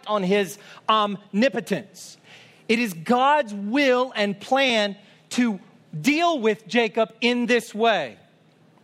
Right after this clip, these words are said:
It is God's design that Jacob prevail and that he gain a blessing. You may say, "Well, that's kind of weird. I mean, we haven't seen that before." Well, yes, we have seen that before.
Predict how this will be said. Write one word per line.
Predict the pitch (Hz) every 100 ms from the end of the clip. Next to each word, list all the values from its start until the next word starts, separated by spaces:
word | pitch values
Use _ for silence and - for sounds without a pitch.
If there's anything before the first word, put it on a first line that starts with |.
| _ _ _ _ -
It | 175
is | 170
God's | 196 202 208 160
design | 175 151 208 208 185 160
that | 165
Jacob | 139 170 165 165
prevail | 151 175 143 110 101 _ _ - -
and | 147 160
that | 139
he | 156
gain | 131 147 143 139 139 - _
a | 127
blessing. | 143 180 - - - _ _ _ _
You | 214
may | 214
say, | -
"Well, | 214 196
that's | 254
kind | - 247 190
of |
weird. | 165 202 233
I |
mean, | 202
we | 202
haven't | 214 220
seen | - 226
that | 214 254
before." | 196 220
Well, | 214
yes, | 233 233 247
we | 240
have | 359 330
seen | - 220
that | 180 135
before. | 135 - 120